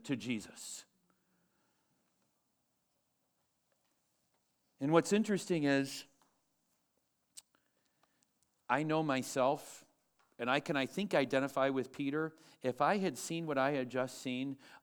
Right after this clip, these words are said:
when I came off the mountain, you know what I'd have been doing? I would have been running my mouth.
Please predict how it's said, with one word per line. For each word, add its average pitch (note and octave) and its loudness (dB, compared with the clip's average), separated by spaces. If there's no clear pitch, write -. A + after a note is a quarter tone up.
when C3 0
I D#3+ 6
came F3+ -2
off D#3 2
the C#3 0
mountain, B2+ 2
you A2+ -2
know C3 0
what B2 4
I'd B2 4
have C3 -2
been C#3 -2
doing? D3 2
I B2 0
would C#3 -2
have G#2+ -4
been F#2+ -8
running B2+ -2
my A#2+ -4
mouth. G2+ -6